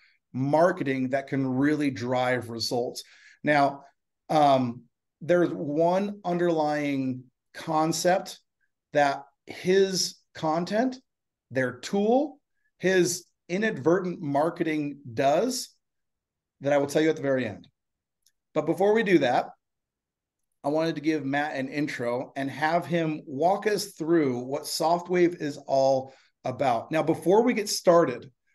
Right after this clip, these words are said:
um, I think, Matt, I wanna make sure that the webinar chat, you guys,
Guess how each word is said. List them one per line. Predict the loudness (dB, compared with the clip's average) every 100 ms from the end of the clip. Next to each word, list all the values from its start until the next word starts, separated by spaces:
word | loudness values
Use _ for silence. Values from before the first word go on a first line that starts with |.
| _ _
um, | -4 0 0 0 -2 -6 -14 -10
I | -10
think, | -6 -6 -6
Matt, | -4 -2 0 -2 -4 -8 _ _ -10
I | -6
wanna | -2 -2
make | -4
sure | -4 -2 0 0
that | 0 -2 -4
the | -6 -6
webinar | -2 -2 -2 -4 -6
chat, | -4 -2 -2 -8 -20 -20 _
you | -4 4
guys, | 6 6 2